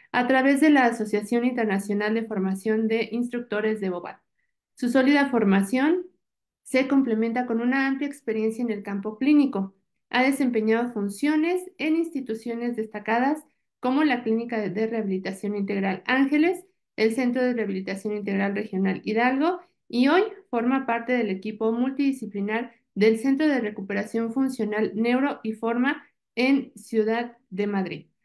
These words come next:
Actualmente se encuentra cursando el máster en fisioterapia neurológica,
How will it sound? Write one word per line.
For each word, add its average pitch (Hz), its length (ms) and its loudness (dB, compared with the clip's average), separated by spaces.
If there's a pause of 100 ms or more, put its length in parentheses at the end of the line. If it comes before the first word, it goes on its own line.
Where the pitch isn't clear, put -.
(140)
Actualmente 277 640 4
se 302 120 -4
encuentra 226 340 0
cursando 220 560 0
el 202 180 -2
máster 233 600 -2
en 269 220 2
fisioterapia 226 680 -2
neurológica, 214 880 -2